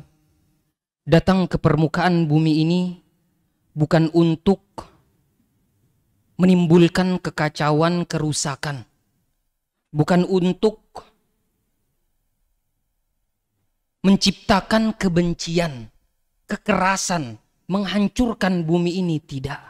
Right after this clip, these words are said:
Agama Islam datang membawa kasih sayang, membawa rahmat bagi seluruh alam, mendatangkan maslahat, mendatangkan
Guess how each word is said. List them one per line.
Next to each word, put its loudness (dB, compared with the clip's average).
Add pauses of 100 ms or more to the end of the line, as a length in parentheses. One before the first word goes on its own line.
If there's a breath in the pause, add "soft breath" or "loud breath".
(1000 soft breath)
Agama 6
Islam 0
datang -4 (1700)
membawa 2
kasih -10
sayang, -4 (760)
membawa 4
rahmat -4
bagi -2
seluruh -4
alam, -4 (1120)
mendatangkan 0
maslahat, -8 (1400)
mendatangkan -2